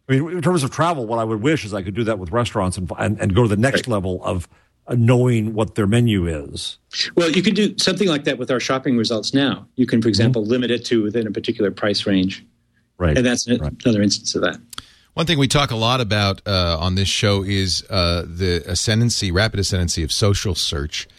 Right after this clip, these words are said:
Speaker 3: and, uh, Facebook's advantage there over, uh, over Google. And that would be another w-, way to add metadata, to add, uh, search refinements is with social. Uh, but it's a thorny, um,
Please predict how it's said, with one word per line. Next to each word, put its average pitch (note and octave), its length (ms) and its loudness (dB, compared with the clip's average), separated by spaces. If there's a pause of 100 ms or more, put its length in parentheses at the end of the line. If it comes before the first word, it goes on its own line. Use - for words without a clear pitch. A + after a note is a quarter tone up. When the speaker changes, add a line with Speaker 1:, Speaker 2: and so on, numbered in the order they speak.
(280)
Speaker 3:
and, D#2+ 280 2
uh, D2+ 80 4
Facebook's - 480 0
advantage F2+ 580 2
there D2 280 0
over, C#2+ 460 -6
uh, C#2 320 -2
over D2+ 240 -4
Google. D2+ 440 -2 (220)
And A#2 100 4
that A3+ 100 4
would G3 80 2
be A#2 100 4
another A2 360 2
w-, - 120 -10
way G2 200 0
to - 120 -4
add E2+ 200 -2
metadata, D#2+ 500 0
to B1 180 -2
add, C#2+ 280 0
uh, C#2 180 2 (120)
search - 300 0
refinements C#2+ 480 0
is D2 120 -2
with C#2+ 100 -2
social. D#2+ 480 0 (400)
Uh, E2 180 2
but E2 160 2
it's A#2 140 0
a B2 60 0
thorny, E3+ 580 0
um, G#2+ 560 0